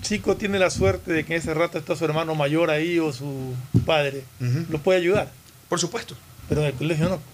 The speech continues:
Speaker 2: Por supuesto. Yo estoy de acuerdo con usted. Vea, yo estoy tan de acuerdo con usted porque a mí me tocó vivir esa etapa.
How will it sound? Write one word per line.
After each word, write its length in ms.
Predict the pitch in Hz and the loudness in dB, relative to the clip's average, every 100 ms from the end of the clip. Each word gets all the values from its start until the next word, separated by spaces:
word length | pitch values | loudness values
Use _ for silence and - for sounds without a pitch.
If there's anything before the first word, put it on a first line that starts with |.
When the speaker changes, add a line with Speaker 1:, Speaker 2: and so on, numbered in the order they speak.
| - | -6
Speaker 2:
Por 100 | - 139 | -2 -2
supuesto. 280 | 147 196 - - | -4 -4 -4 -2
Yo 80 | 240 | 0
estoy 120 | 233 | 2
de 40 | 254 | 2
acuerdo 200 | 269 262 | 2 0
con 100 | 226 | -2
usted. 240 | 202 - - - - - - | -2 -4 -6 -12 -12 -10 -8
Vea, 280 | 156 208 110 | 2 4 4
yo 120 | 110 208 | 0 0
estoy 160 | 247 | 0
tan 220 | - 247 | -2 0
de 60 | 226 | -2
acuerdo 280 | - 233 233 | 0 2 2
con 120 | 202 | -2
usted 280 | 170 208 214 | -4 -2 -2
porque 440 | 202 185 160 143 - - - - - - - | -4 -2 0 0 -2 -18 -20 -20 -20 -4 2
a 100 | 160 | 4
mí 40 | |
me 80 | 214 | 4
tocó 240 | 185 202 277 | 2 2 2
vivir 200 | 143 113 | 2 -2
esa 160 | 107 | -4
etapa. 200 | 92 90 | -10 -12